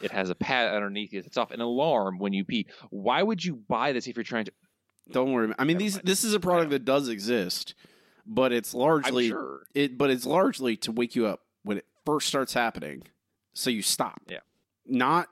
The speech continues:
Speaker 2: when you've s-, uh, whatever. It doesn't, like, they are not interested in real life mechanics of adult peop-, adults bed, wetting the bed. They don't care about
Speaker 1: Right.
Speaker 2: that. I, I don't know if they think it's funny or not. I don't know if this is supposed to, any of this, like,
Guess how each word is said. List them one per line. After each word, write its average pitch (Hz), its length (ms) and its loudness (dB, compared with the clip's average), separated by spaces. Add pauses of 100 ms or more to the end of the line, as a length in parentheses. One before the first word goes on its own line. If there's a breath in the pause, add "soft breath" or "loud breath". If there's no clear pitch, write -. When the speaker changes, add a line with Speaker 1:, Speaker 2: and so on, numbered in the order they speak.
(200)
Speaker 2:
when 131 680 -4
you've 123 120 0
s-, - 240 -4
uh, 139 100 4
whatever. 120 600 -2
It 156 160 -14
doesn't, 190 300 2 (220 loud breath)
like, 170 200 0
they 208 200 4
are 147 100 2
not 139 400 2
interested 101 580 -2
in 95 340 -4
real 104 200 0
life 90 260 -6
mechanics 92 520 -4
of 101 120 -6
adult 92 400 -4
peop-, - 260 -10 (220)
adults 117 540 -2
bed, 98 340 -6 (120)
wetting 101 320 -2
the 85 60 -8
bed. 80 360 -8 (220 loud breath)
They 165 80 2
don't 135 140 2
care 127 140 2
about 92 240 -4
Speaker 1:
Right. 90 220 0 (520 loud breath)
Speaker 2:
that. 139 100 -2 (100)
I, 143 60 2
I - 40 4
don't 196 200 4
know 196 160 4
if 160 80 -10
they 160 120 -2
think 190 220 -2
it's - 240 -4 (180)
funny 220 360 2
or 269 120 4
not. 285 360 2 (100)
I 240 160 2
don't 254 240 2
know 196 180 6
if 160 80 2
this 156 160 0
is 156 80 0
supposed 147 280 2
to, 147 160 -4
any 135 200 2
of 131 80 0
this, 123 240 0
like, 131 240 0